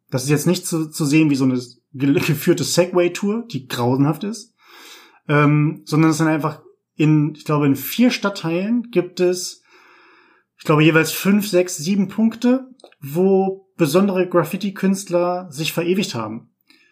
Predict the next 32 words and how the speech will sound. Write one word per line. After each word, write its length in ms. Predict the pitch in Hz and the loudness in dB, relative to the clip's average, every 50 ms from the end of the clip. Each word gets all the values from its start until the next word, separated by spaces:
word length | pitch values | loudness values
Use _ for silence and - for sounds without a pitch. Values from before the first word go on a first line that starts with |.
| _ _ _ _ _ _ - | _ _ _ _ _ _ -4
Äh, 320 | 135 135 135 135 135 139 | 0 2 2 4 2 2
List 400 | 151 143 131 156 190 190 - - | 0 0 2 2 2 2 0 -8
Oststadt 540 | - - 165 190 190 - - - 190 190 190 | -6 -4 -2 -2 -2 -2 -4 -2 -4 -4 -2
zum 180 | - 185 175 160 | -2 -2 0 2
Beispiel, 340 | 165 170 170 170 - 185 170 | 2 2 0 0 -2 -2 0
in 120 | 147 147 | 2 2
der 80 | 147 139 | 2 2
Südstadt 420 | 135 180 190 185 - 180 170 - | 0 0 -2 0 0 0 0 0
gibt 280 | - 180 180 - - 175 | -2 -4 -4 -4 -2 -2
es, 340 | 170 165 160 - - 240 220 | -2 -2 -2 -6 -12 -10 -6
ähm, 440 | 147 147 147 147 147 147 147 160 175 | -2 -2 0 2 2 2 2 0 0
in 80 | 151 139 | 2 2
der 80 | 143 | 4
Nordstadt 400 | 147 156 185 190 - - 180 - | 4 2 2 0 0 -2 -4 -4
gibt 180 | - - - - | -4 -12 -10 -12
es 100 | 151 - | -10 -4
das. 380 | - 170 165 165 - - _ _ _ _ _ _ _ - - _ _ _ _ - | -2 -2 -2 -2 -4 -12 _ _ _ _ _ _ _ -20 -20 _ _ _ _ -2
Und, 500 | 156 147 151 151 151 151 147 151 - 151 | 0 2 4 4 4 4 2 -2 -2 -2
ähm, 600 | 147 147 147 147 151 151 147 147 151 151 151 _ _ _ _ _ _ _ _ _ _ _ _ _ _ _ _ - | 0 0 2 2 2 2 2 2 0 -2 -6 _ _ _ _ _ _ _ _ _ _ _ _ _ _ _ _ -2
da 160 | - 175 175 | 0 2 2
kann 160 | 175 - 196 196 | 2 2 2 2
man 100 | 190 170 | 4 4
dementsprechend 680 | 175 175 175 170 - - 170 151 170 175 170 - - 226 | 4 2 0 0 -2 -4 -2 -2 0 -2 -2 -4 -6 -10
sich 240 | 151 147 170 - - | -8 -6 -4 -4 -2
schon 180 | 175 170 170 | 0 0 0
so 60 | 151 160 | 2 2
ein 80 | 156 | 0
bisschen 380 | 170 165 - - 165 156 156 175 | 0 0 -2 0 0 0 0 -2
auf, 400 | 170 143 139 151 147 - - 151 | -2 -4 -4 -4 -6 -8 -8 -6
äh, 180 | 151 147 143 | -4 -2 -2
der 140 | 131 143 123 | -2 -2 0
Hannover-Webseite 1120 | 143 147 160 - - 196 185 175 175 185 180 - - 185 180 185 185 190 190 196 196 - | 2 0 0 0 0 0 0 2 2 0 -2 -2 -2 -2 -2 -2 -2 -4 -6 -8 -8 -12